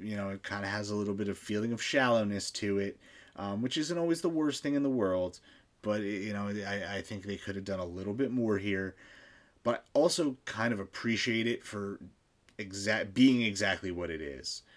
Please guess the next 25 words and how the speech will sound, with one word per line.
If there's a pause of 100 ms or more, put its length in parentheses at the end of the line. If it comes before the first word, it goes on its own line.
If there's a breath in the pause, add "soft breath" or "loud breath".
(240 loud breath)
A
well-designed, (220)
action-packed, (100)
R
P
G
adjacent
title
for
nerds
to
run
through
with
their
buddies
for
ten
to
fifteen
hours. (760 loud breath)
If,
you
know, (580 loud breath)
if